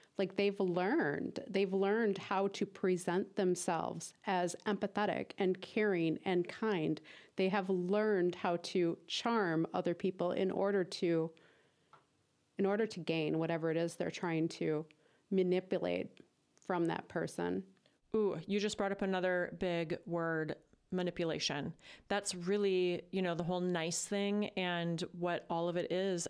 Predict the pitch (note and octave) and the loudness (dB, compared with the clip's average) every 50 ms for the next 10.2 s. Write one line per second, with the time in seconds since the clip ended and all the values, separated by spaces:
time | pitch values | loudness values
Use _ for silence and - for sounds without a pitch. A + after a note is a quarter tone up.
0 | - - E3+ - - - - E3+ E3+ F3 E3 E3 E3 E3 - F#3+ A#3 D4+ C4+ F#3 | -6 -6 -6 -4 -4 -2 -2 -2 -2 -2 -2 -4 -4 -2 0 0 2 2 2 2
1 | F3+ F3 - - G3+ F#3+ A#3 D#4+ E4 G#3+ E3 D3+ - - - F3 - - F3 E3+ | 2 0 -2 -2 -2 0 0 0 0 0 -2 -2 -4 -4 -4 -4 -4 -2 -2 -2
2 | D#3 D3+ D3+ D3+ D#3 D#3+ D3+ - E3 D3+ - - - - - _ _ - - - | -2 -2 -2 -2 -2 -2 -2 -2 -2 -2 -4 -6 -8 -10 -12 _ _ -8 -6 -4
3 | E3+ D#3+ D#3 E3 D#3+ E3+ E3 D#3+ D#3 - D#3+ D3 D3 D#3+ F#3+ - D#4 E4 F#4 G#4 | -2 -2 -2 -2 -2 -2 -2 -2 -2 -2 -2 -2 -2 0 0 0 0 0 -2 -4
4 | - - - - - - - - - - - _ _ G3 F#3 F3+ F3 E3+ F3 E3+ | -8 -14 -20 -20 -20 -20 -20 -20 -20 -20 -20 _ _ -2 -2 0 0 0 -2 -2
5 | - - F3+ F3 - - F3+ F3+ F#3+ G#3 A3 G#3+ G3 F3+ F3 - - - - - | -2 -2 -4 -4 -2 -2 0 2 2 2 0 0 0 -2 -2 -2 -4 -4 -2 -2
6 | F#3 F3+ F3 F3 F3 E3+ E3+ E3+ E3+ - - - - E3 D#3+ - - D3+ D#3+ F#3+ | 0 2 2 2 2 2 2 2 0 -2 -4 -6 -10 -10 -6 -4 -4 -2 -2 -2
7 | F3 - G3+ F#3+ F#3+ - - - - F3+ F3 E3 - - D#3+ E3+ F#3+ - - - | -2 -2 -2 -2 -2 -2 -6 -8 -6 -4 -2 -2 -2 -2 -2 -2 -4 -4 -4 -4
8 | - - - - _ _ _ _ _ - - A3 G#3 - B3 A3+ A3+ A3+ - - | -4 -4 -6 -10 _ _ _ _ _ -4 -2 -2 -2 0 0 0 0 0 -2 -2
9 | F#3 F#3 G3 G#3+ A#3 - - _ _ _ _ _ _ _ _ _ _ _ _ - | 0 0 0 -2 -4 -8 -14 _ _ _ _ _ _ _ _ _ _ _ _ -4
10 | F#3+ F3+ F3+ F3+ | -2 -2 -2 -2